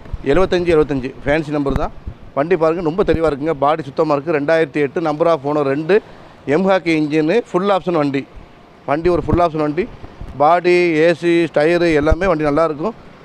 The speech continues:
வண்டி அடிபடாத வண்டிங்க, சுத்தமான வண்டி. இன்ஜின் சுத்தமா இருக்கும். ஒரு எக்ஸ்ட்ரா நாய்ஸ் சவுண்ட் எதுவும் இருக்காது, புகை அடிக்காது. வண்டி சுத்தமா இருக்கும். வண்டி பாடியை பாருங்க, ரொம்ப தெளிவா இருக்கும். பத்து, பன்னெண்டு மாதிரி இருக்கும். ஒரிஜினாலிட்டியா இருக்குங்க வண்டி.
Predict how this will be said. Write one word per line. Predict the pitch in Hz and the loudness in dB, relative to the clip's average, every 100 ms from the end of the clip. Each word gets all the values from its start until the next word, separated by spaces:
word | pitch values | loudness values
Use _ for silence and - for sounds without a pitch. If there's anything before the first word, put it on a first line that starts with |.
| - | -4
வண்டி | 160 202 | 0 2
அடிபடாத | 160 175 190 185 170 | 2 2 2 2 0
வண்டிங்க, | 151 151 170 180 | 0 -2 -2 -4
சுத்தமான | 151 175 175 156 | -2 0 0 0
வண்டி. | 147 196 165 | -2 -4 -4
இன்ஜின் | 170 156 | -4 -4
சுத்தமா | 151 170 156 | -2 -2 0
இருக்கும். | 143 143 196 - - - - | -2 -4 -8 -10 -20 -14 -2
ஒரு | 151 | 0
எக்ஸ்ட்ரா | 147 185 | 2 0
நாய்ஸ் | 165 156 147 | 0 0 0
சவுண்ட் | 156 | 0
எதுவும் | 160 151 | 0 -2
இருக்காது, | 143 147 156 | -2 -2 0
புகை | 156 170 | 0 0
அடிக்காது. | 151 143 139 147 175 - - - | 0 -2 0 0 -6 -10 -16 -4
வண்டி | 151 151 | -2 -2
சுத்தமா | 143 170 160 | -2 0 2
இருக்கும். | 143 160 233 | 0 -4 -6
வண்டி | 156 165 185 | -4 -2 0
பாடியை | 156 175 196 | 2 2 2
பாருங்க, | 170 165 | 2 0
ரொம்ப | 175 160 | 0 0
தெளிவா | 165 185 | 2 2
இருக்கும். | 165 135 | 2 0
பத்து, | 123 156 180 | -2 -2 -2
பன்னெண்டு | 165 165 | -2 -2
மாதிரி | 156 165 | 0 0
இருக்கும். | 147 139 208 - - - - | -2 -6 -8 -10 -20 -20 -4
ஒரிஜினாலிட்டியா | 156 170 196 190 175 | -2 2 2 4 2
இருக்குங்க | 156 | 2
வண்டி. | 151 143 160 | 0 0 -4